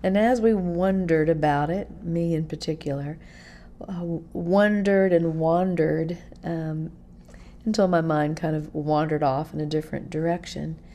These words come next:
About a half a mile into the four-mile trip, really there's nothing to do but watch in front of you and think and wonder and wander.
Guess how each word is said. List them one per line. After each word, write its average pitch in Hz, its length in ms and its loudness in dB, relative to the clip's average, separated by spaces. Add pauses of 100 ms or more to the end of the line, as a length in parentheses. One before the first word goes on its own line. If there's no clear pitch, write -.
(420)
About 151 380 0
a 165 60 -2
half 208 240 -2
a 185 60 2
mile 170 360 2
into 175 220 2
the 170 120 -8
four-mile 175 760 -2
trip, 165 400 -4 (1400)
really 190 260 4
there's 165 260 0
nothing 175 380 0
to 160 80 -2
do 175 600 4 (680)
but 165 500 0
watch 165 340 2
in 160 120 -4
front 240 240 2
of 170 120 0
you 156 320 2
and 165 240 -2
think 156 440 -2
and 151 260 -2 (500)
wonder 156 520 2
and 151 140 0
wander. 185 580 -2